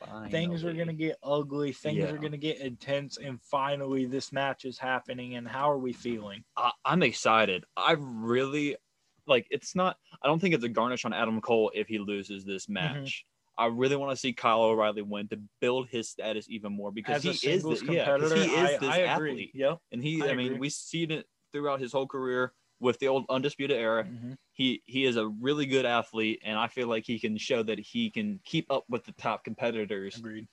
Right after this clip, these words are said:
Speaker 2: no matter what, day in, day night, everything like that. And I hope he pulls out, especially in an unsanctioned match,
Speaker 1: Mm-hmm.
Speaker 2: because it's gonna show you that it doesn't matter where you are,
Speaker 1: Yeah.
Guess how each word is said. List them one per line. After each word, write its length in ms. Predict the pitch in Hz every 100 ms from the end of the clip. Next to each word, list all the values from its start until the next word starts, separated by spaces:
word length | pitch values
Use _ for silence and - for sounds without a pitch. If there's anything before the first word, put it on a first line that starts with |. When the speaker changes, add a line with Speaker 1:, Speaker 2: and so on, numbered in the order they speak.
| -
Speaker 2:
no 100 | 123
matter 260 | 123 123 120
what, 280 | 120 104 107
day 220 | 113 107
in, 180 | 107 107
day 180 | 104
night, 380 | 107 101 101 98 -
everything 400 | 113 107 107 104
like 200 | 98 95
that. 220 | 101 95 -
And 100 | 101
I 60 | 95
hope 220 | 107 101
he 60 | 107
pulls 240 | 104 101
out, 220 | 98 95
especially 420 | 110 - 147 -
in 80 | 135
an 60 | -
unsanctioned 560 | 123 117 - 113 123 151
match, 360 | 156 - - -
Speaker 1:
Mm-hmm. 260 | 131 123 123 - -
Speaker 2:
because 240 | 123 120
it's 100 | 117
gonna 200 | 127 110
show 180 | - 131
you 180 | 113 104
that 120 | 104
it 60 | 104
doesn't 180 | 113 110
matter 180 | 110 104
where 200 | 110 110
you 200 | 104 101
are, 380 | 107 104 98 95 -
Speaker 1:
Yeah. 180 | 110